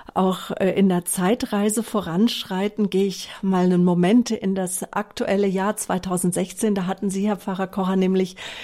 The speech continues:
Ihr dreißigjähriges Priesterjubiläum und die Tochter unseres Geschäftsführers,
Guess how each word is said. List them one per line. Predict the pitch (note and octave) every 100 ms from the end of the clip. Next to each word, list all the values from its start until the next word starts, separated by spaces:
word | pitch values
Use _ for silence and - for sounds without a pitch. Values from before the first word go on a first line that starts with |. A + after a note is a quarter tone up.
| - -
Ihr | F#3+
dreißigjähriges | F3+ E3+ G3 A3 G#3 - F#3+ F#3 F#3 F3+ -
Priesterjubiläum | - F#3 A3+ - A3+ G3+ G3+ G#3 G3 E3+ E3+ F3 A#3+ A3+ A3
und | F3
die | G3
Tochter | F#3 G3+ - G#3+
unseres | F#3 F3+ F3+ F3+ -
Geschäftsführers, | F3 - G#3 B3+ - - - A3 A3 G#3+ G#3+